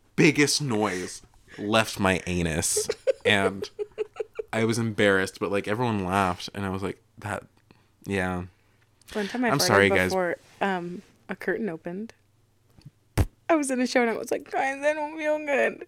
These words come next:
Speaker 2: And they were like, "Sheridan, we're about to do a dance number." <laughs> And I was like, "Mm," and I went, and I
Speaker 1: That's the
Speaker 2: and then it,
Speaker 1: worst.
Speaker 2: and then it opened and the girls <laughs> that were on the couch couldn't even do it.
Speaker 1: I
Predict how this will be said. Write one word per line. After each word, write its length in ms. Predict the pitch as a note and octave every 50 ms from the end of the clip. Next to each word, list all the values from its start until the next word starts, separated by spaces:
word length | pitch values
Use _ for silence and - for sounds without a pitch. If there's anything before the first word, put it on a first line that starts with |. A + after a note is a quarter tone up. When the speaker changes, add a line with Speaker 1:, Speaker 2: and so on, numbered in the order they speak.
| _ _ -
Speaker 2:
And 160 | - B3+ -
they 40 | -
were 240 | A4 - - G#4+
like, 160 | B4 A#4+ B4 -
"Sheridan, 720 | - - - - - C5 C5 - G4+ F#4 D#4+ C4+ B3+ - - - - - - -
we're 140 | G4 G4+
about 240 | G#4 G4 G#4+ A4 G#4+
to 60 | G#4+ F#4+
do 100 | G4 G4+
a 40 | G4+
dance 460 | E4+ F4+ E4 D#4+ F#4 G#4 G#4+ - -
number." 280 | F#4 E4 D#4 D4 C#4 D4
<laughs> 80 | - -
And 20 | - - -
I 60 | G#4+ A4 - -
was 180 | F#4+ - - G#4
like, 420 | A4 - - F4 F#4 - - - - - - - - - - - -
"Mm," 460 | - D#4+ E4 D4 D4 C#4+ C#4 C4+ G#3
and 120 | - C4+ B3+
I 40 | A#3
went, 160 | A3 - - - - - - _ _ - - - - - - - _ _
and 140 | - B3 A#3
I 80 | A#3 A3+
Speaker 1:
That's 140 | A3+ A3+ -
the 120 | - C#4
Speaker 2:
and 140 | C#4 C4 C4
then 100 | C#4+ C#4
it, 100 | - -
Speaker 1:
worst. 260 | D4 C#4+ C#4 - -
Speaker 2:
and 120 | - D4 D#4
then 80 | D#4
it 80 | D4 -
opened 460 | - - - - - F4 D4+ C4 - -
and 120 | D#4 D4
the 40 | D4
girls 400 | C4+ - - - G#4+ - - -
<laughs> 200 | - - - -
that 100 | - A4
were 120 | - C4+ C4
on 100 | B3 -
the 60 | -
couch 420 | - - - - C5 - - -
couldn't 320 | - - - F#4+ - - -
even 200 | A4 - - B4 - -
do 160 | - - - - - -
it. 100 | - - - - - - - - - _ - - - - _ _ - _ _ - - - - - - - - - _ _ _ -
Speaker 1:
I 120 | C3+ D3